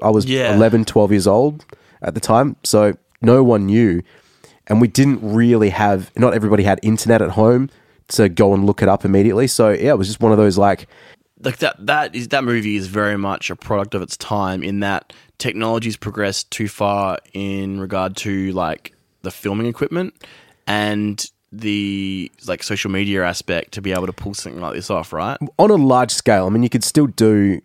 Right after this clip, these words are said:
Speaker 1: you could still do a found footage movie, but whether or not you can do it and prank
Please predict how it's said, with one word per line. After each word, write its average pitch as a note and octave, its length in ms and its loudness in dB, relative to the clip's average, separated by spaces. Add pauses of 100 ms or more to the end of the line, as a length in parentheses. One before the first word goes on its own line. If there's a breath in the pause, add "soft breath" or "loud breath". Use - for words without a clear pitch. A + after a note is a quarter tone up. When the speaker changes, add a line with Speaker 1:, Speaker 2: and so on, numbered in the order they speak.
(140)
Speaker 1:
you G#2 120 -4
could G#2 120 2
still C3+ 140 4
do G2+ 120 4
a E2+ 40 0
found F2+ 280 0
footage E2+ 260 -6
movie, E2+ 500 0 (340 soft breath)
but - 100 -2
whether G#2+ 320 4
or G#2 40 2
not G2 120 -2
you F#2+ 80 -4
can F#2 140 -2
do F#2 220 2
it - 80 -2
and E2+ 120 -8
prank - 440 -4